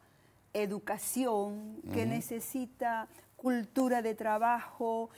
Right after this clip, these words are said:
Speaker 1: que necesita contención, que necesita sentirse parte de una sociedad, ¿bien? Incluyendo todas sus necesidades. Y estos maliciosos grandes, yo creo, de la,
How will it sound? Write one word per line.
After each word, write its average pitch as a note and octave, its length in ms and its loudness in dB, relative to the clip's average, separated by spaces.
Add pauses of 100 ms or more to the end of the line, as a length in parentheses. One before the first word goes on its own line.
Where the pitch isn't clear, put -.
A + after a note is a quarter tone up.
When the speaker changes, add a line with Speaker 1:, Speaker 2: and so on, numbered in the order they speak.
(180)
Speaker 1:
que A#3 120 2
necesita A#3 680 -2 (160)
contención, B3 1400 2 (260)
que B3+ 120 -2
necesita C4+ 560 -2
sentirse C#4 640 0
parte B3 420 0
de A3 120 -2
una B3+ 300 -2
sociedad, A3 840 0 (680)
¿bien? A#3+ 400 0 (240)
Incluyendo A#3 1000 2
todas C#4 380 0
sus G3+ 240 -4
necesidades. G#3+ 1120 0 (640)
Y B3 720 2
estos C4 600 0 (120)
maliciosos A3+ 1200 2 (480)
grandes, B3+ 640 0
yo A3 140 -6
creo, C4 440 2
de G#3 140 -4
la, F#3 360 2